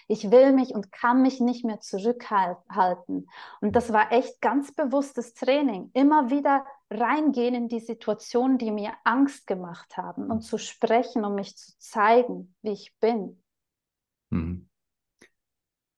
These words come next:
Speaker 2: Unterdrückte Emotionen, meines, die Art und Weise, wie man mit Unterdrückung umgeht in sich, gibt's ja ganz viele Facetten.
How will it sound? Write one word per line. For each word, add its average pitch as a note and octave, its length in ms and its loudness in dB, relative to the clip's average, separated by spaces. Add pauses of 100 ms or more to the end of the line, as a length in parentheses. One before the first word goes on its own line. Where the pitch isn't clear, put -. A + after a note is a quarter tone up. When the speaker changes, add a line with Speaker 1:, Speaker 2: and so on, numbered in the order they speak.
(440)
Speaker 2:
Unterdrückte F2 1400 0 (160)
Emotionen, F2 1400 0 (500)
meines, D#2+ 520 -8 (500)
die - 100 -8
Art F2+ 260 2
und E2+ 120 2
Weise, E2+ 380 0
wie F2 100 -2
man E2 180 -4
mit E2 260 -8
Unterdrückung E2 1120 -6 (320)
umgeht F2+ 1000 -2
in E2 200 -6
sich, - 460 -6
gibt's - 240 -10
ja - 80 -4
ganz E2 380 -4
viele D#2+ 540 -4 (1160)
Facetten. D2 960 -4